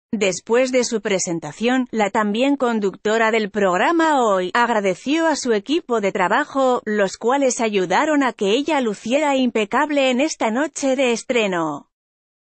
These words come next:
No dejaría pasar la ocasión de compartir en Instagram a los integrantes de su staff, y ellos fueron, el make-up artist Alfonso Weitzman, el estilit Aldo Rendón y los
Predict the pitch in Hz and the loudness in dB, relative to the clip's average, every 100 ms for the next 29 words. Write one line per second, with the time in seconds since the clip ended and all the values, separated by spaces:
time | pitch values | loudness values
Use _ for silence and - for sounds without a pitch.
0 | - 185 208 262 247 202 196 180 254 320 | -6 0 0 2 0 -2 -4 -2 -2 0
1 | 277 240 - 302 294 247 214 208 180 - | 0 -2 -2 -2 0 2 2 2 -2 -2
2 | 214 240 240 226 220 214 208 185 247 294 | 0 0 0 0 -2 0 -2 -2 -2 0
3 | 262 233 208 202 185 226 277 262 226 226 | 0 0 -2 -2 0 0 2 0 0 0
4 | 240 220 202 196 311 320 294 247 226 226 | -2 0 0 0 2 2 0 0 -2 0
5 | 196 180 - 254 262 - 220 202 285 294 | 0 -2 -2 0 -2 -4 -4 0 0 0
6 | 254 - 247 202 175 165 160 - 190 180 | -2 0 0 2 0 0 -2 -2 -2 0
7 | 262 285 - 277 269 208 - 320 294 - | -2 -2 -2 0 0 -4 -4 -4 -4 -4
8 | 226 175 240 285 - 190 208 302 330 302 | -4 -2 -2 -2 -2 0 2 2 0 -4
9 | - 180 170 160 151 - 233 202 180 - | -6 -4 -2 -2 -4 -2 0 0 -2 -4
10 | 196 240 254 254 269 247 226 175 175 220 | -4 -4 -2 -2 0 0 -2 -2 -2 0
11 | 226 214 196 | 0 0 -2